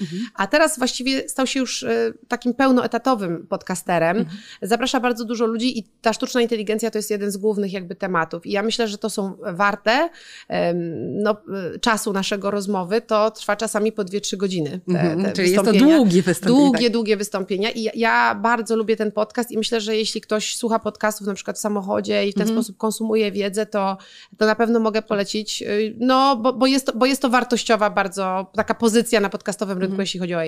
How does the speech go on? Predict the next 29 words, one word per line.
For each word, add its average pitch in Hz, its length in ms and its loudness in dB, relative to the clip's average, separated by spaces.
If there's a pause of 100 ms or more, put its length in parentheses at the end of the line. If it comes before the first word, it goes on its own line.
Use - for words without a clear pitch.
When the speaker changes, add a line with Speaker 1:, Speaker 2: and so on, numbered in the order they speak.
(160)
Speaker 2:
I. 180 120 -16 (160)
Speaker 1:
To 226 100 -6
chodzi, 269 140 -2
żeby 269 120 -2
to 269 80 0
trochę 247 140 -6
odczarować. 254 480 -2
Oczywiście 185 220 -6
twoja 214 260 0
książka, 185 520 0 (460)
y, 175 260 2
przeczytam, 180 540 -2 (260)
Speaker 2:
Tak. 185 200 2
Speaker 1:
e, - 20 2
Sztuczna 220 260 2
inteligencja 196 440 2
nieludzka, 208 540 4
arty-, 185 380 0
arcyludzka, 190 500 -2
też 247 180 0
przybliża, 190 640 2
Speaker 2:
Staraliśmy 233 580 4
Speaker 1:
e, 202 40 2
Speaker 2:
się, 220 140 0
Speaker 1:
w 202 40 -2
sposób 185 340 2
Speaker 2:
tak. - 80 -8
Speaker 1:
taki, 202 320 -2
powiedziałabym, 196 800 -2